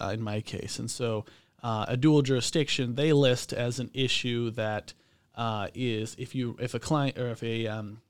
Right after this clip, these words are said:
a person who signed the ballot wrote down, um, like, their city and their township, well, therefore they could be living,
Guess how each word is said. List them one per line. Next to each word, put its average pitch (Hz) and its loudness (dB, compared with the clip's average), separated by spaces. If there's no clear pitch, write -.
a 113 -4
person 147 0
who 135 4
signed 127 0
the 123 0
ballot 123 0
wrote 131 2
down, 117 0
um, 110 -4
like, 113 -6
their 120 -8
city 135 0
and 113 -4
their 117 -8
township, 143 0
well, 127 2
therefore 131 2
they 123 -2
could 143 0
be 131 4
living, 120 0